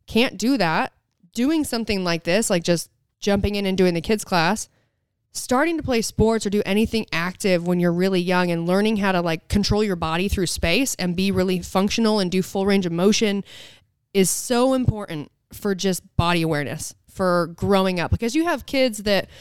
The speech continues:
are people that maybe get into CrossFit, uh, later in life. They never played sports, right? They, they just, they wanna try something, they fall in love with it, but they don't have a background from, like, a young age, like, playing sports or doing the things that sort of teach you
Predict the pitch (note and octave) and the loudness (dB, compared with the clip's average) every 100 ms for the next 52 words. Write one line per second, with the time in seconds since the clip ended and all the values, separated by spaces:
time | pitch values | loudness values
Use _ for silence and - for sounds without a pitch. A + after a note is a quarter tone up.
0 | - G#3+ G#3 A#3+ G#3+ G#3 G3 G3 F3 A3 | -4 2 2 2 0 2 2 0 0 -2
1 | F#3+ F#3 - G3 B3 - F#3 E3+ D#3+ _ | -2 -6 -4 0 0 0 0 0 0 _
2 | _ _ _ _ _ _ _ - G#3+ G3 | _ _ _ _ _ _ _ -10 -2 0
3 | G3+ G3+ E3+ D#3 G3+ - G3+ G3+ G#3 G#3 | 2 2 0 -4 -8 -4 0 2 0 2
4 | G#3 F#3 - E3+ D3 - - _ - F#3 | 0 0 -2 -4 -6 -8 -16 _ -8 0
5 | F#3 D#3+ D#3 F3+ F3 E3+ F3 - - _ | 2 2 0 0 0 0 -2 -4 -14 _
6 | _ _ - _ F3+ G3+ G#3+ G3+ G#3 F#3+ | _ _ -20 _ 0 0 0 0 0 2
7 | G3+ F3+ D#3+ G#3+ G#3 F#3+ F#3 E3+ D#3 - | 0 0 -2 0 2 2 2 2 0 0
8 | F3+ F3+ G3+ F#3+ G3+ F#3 E3+ F3 G3 - | -2 0 -2 0 0 0 2 0 0 0
9 | E3+ D#3+ D#3 D#3+ F#3 E3+ E3 E3+ F3+ F3 | 0 2 0 -2 0 2 2 0 2 2
10 | E3+ F#3+ F#3 E3 D#3 - A3 C4+ B3 - | 0 0 0 0 -2 0 0 2 0 -2
11 | E3 D#3 F3 F3 A3 A3 F#3+ G#3+ G#3 G3+ | -2 -2 -4 0 0 0 -2 0 2 2
12 | D#3+ F#3+ F3 E3 - - A3 - G#3 G3 | 0 0 2 2 0 0 0 0 0 2
13 | F3 E3 | 2 0